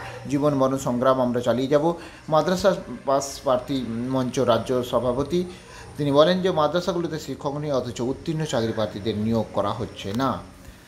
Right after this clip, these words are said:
তাহলে school service কমিশনের মতো মাদ্রাসা service কমিশনের আন্ডারে চাকরি প্রার্থীদের অবস্থান বিক্ষোভ চলছে, আপনারা সেই ছবি দেখতে পাচ্ছেন।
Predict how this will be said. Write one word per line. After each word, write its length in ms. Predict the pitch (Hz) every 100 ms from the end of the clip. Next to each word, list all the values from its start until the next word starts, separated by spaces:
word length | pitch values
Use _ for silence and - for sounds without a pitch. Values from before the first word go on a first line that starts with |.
| - - -
তাহলে 140 | 175 175
school 200 | - 226
service 320 | 220 202 -
কমিশনের 380 | 202 196 202 185
মতো 220 | 180 190
মাদ্রাসা 560 | 165 151 180 185 202
service 360 | 185 170 151 156 -
কমিশনের 400 | 156 151 151 147
আন্ডারে 340 | 143 143 139
চাকরি 280 | 139 127 120
প্রার্থীদের 480 | 123 117 127 123 117
অবস্থান 400 | 117 120 127 120
বিক্ষোভ 260 | 113 117 113
চলছে, 260 | 131 123
আপনারা 260 | 135 123 117
সেই 160 | 117
ছবি 200 | 113 113
দেখতে 240 | 107 - 135
পাচ্ছেন। 360 | 135 - 170